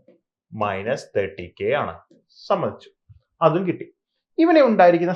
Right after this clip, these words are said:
സ്ഥാനാന്തരം അറിയണം. അവന്റെ ആദ്യത്തെ സ്ഥാനം എത്രയാണ്? ആർ വൺ എന്ന് പറയുന്നത് എനിക്ക് ഒരു വെക്ടർ ആയിട്ട് എഴുതാം, സദിശ അളവായിട്ട് എഴുതാം. മൈനസ് ഫൈവ് ഐ മൈനസ് ടു ജെ പ്ലസ് ത്രീ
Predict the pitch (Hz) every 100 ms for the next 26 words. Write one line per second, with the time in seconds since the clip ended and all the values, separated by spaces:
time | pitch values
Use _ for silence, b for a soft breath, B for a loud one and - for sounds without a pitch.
0 | - 165 147 165 202 220 208 127 95 87
1 | - - 156 185 156 151 175 415 - 233
2 | - 160 170 160 151 147 123 107 104 _
3 | b b - 113 123 160 190 208 180 147
4 | 113 101 98 98 110 151 107 - 180 -
5 | B B B 113 113 - - 104 101 -
6 | 123 110 98 92 92 90 90 104 104 -
7 | 113 - _ b b 101 101 185 - 90
8 | 92 143 269 - 117 104 110 135 180 -
9 | 101 85 87 131 143 - _ _ - 117
10 | 113 123 151 196 233 226 - 110 92 80
11 | - 139 233 - _ _ _ 196 285 -
12 | - - - _ _ _ - 107